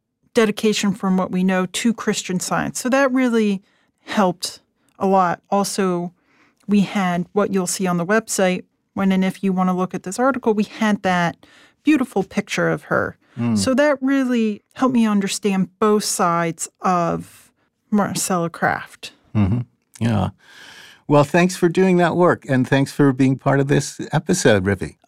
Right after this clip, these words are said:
Speaker 1: Absolutely. Thank you. <laughs>
Speaker 2: And a big thank you to Cindy Patton for her wonderful writing on Marcella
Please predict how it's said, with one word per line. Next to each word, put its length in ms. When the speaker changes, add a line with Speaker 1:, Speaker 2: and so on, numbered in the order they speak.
Speaker 1:
Absolutely. 640
Thank 380
you. 300
<laughs> 140
Speaker 2:
And 100
a 60
big 260
thank 380
you 200
to 160
Cindy 320
Patton 600
for 220
her 120
wonderful 540
writing 600
on 160
Marcella 640